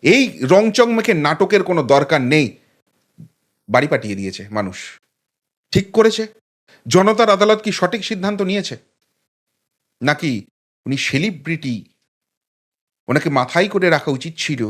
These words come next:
উনি শঙ্কিত কম্পিত বলে আমাদের এখন লজ্জিত হওয়া উচিত, এই প্রতিবাদ উনি চেনেন না, এই যে নাটকটা করছেন সেটাকে কুর্নিশ করা উচিত, আর আমাদের হাত জোর করে ওনাকে ক্ষমা চেয়ে নেওয়া উচিত।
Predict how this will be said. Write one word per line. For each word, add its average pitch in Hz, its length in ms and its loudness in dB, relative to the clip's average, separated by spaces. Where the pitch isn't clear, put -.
উনি 139 140 -4
শঙ্কিত 180 520 -4
কম্পিত 170 480 -4
বলে 156 200 0
আমাদের 143 260 0
এখন 139 240 -2
লজ্জিত 139 520 0
হওয়া 151 280 4
উচিত, 123 340 -2
এই 151 160 4
প্রতিবাদ 165 580 2
উনি 170 140 -6
চেনেন 160 420 0
না, 117 160 0
এই 120 80 -4
যে 135 100 0
নাটকটা 135 460 -2
করছেন 151 420 -2
সেটাকে 147 340 -2
কুর্নিশ 175 400 2
করা 170 180 4
উচিত, 156 280 -2
আর 127 100 4
আমাদের 139 240 2
হাত 123 240 -2
জোর 226 300 6
করে 262 160 4
ওনাকে 185 240 0
ক্ষমা 135 260 -2
চেয়ে 123 240 0
নেওয়া 104 220 -2
উচিত। 92 180 -12